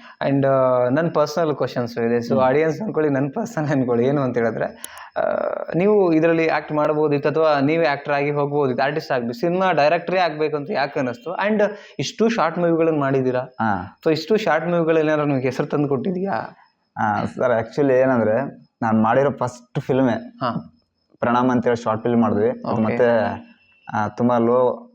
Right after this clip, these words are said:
Speaker 2: ಕ್ವಾಲಿಟಿ ಇರುವಂತ ಕ್ಯಾಮ್ರಾದಲ್ಲಿ, ಡಿ ಎಸ್ ಎಲ್ ಆರ್ ಕ್ಯಾಮ್ರಾದಲ್ಲಿ ಮಾಡಿದ್ವಿ.
Speaker 1: ಹ್ಮ್.
Speaker 2: ಅದು ಇಪ್ಪತ್ತೈದು ಸಿನಿಮಾಗಳಲ್ಲೂ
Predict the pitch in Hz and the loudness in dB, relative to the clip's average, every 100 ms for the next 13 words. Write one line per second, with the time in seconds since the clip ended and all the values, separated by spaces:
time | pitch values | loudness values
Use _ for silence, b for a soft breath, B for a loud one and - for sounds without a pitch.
0 | - 113 117 117 117 113 110 - 107 107 | -2 0 2 2 0 -2 -4 -4 -2 0
1 | 117 110 104 - 117 120 117 117 107 113 | 0 0 -2 0 0 0 0 -2 0 0
2 | 113 107 104 101 107 139 - 143 131 123 | 0 0 0 0 -2 -4 -8 -8 -6 -2
3 | 110 131 135 - 120 - 156 151 143 139 | 0 2 0 -2 -6 -4 -4 0 0 0
4 | 135 131 135 131 131 127 151 | 0 0 0 2 0 2 0